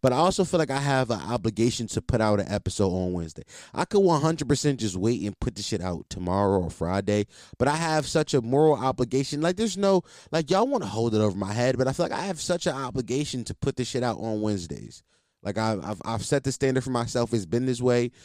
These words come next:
for the last three months now. Wednesday's been my release day, and I feel like I just gotta, I gotta, I gotta just do it. So, I really don't feel like being funny, though. I really, <laughs>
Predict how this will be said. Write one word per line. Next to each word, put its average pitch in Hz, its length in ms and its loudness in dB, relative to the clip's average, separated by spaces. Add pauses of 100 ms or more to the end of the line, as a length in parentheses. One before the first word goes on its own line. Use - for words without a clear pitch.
(200)
for - 100 -8
the 110 100 -2
last 104 380 -2 (380)
three 123 160 4
months 123 320 2
now. 131 320 2
Wednesday's 110 640 0
been 117 140 -2
my 107 100 0
release 101 360 -4
day, 110 300 0 (380)
and 110 100 -4
I 113 80 -2
feel 139 120 -4
like 127 120 0
I 127 60 0
just 113 140 -4
gotta, 113 320 2
I 101 100 -2
gotta, 98 400 0 (140)
I - 40 -12
gotta 107 240 0
just 85 180 -8
do 95 160 4
it. 78 140 -2 (760)
So, 82 360 -2 (360)
I - 80 0
really 180 240 4
don't 131 160 4
feel 101 120 0
like 87 100 0
being 82 160 -4
funny, 85 240 -8
though. 76 180 -6
I 95 120 0
really, 101 500 2 (340)
<laughs> 110 160 -8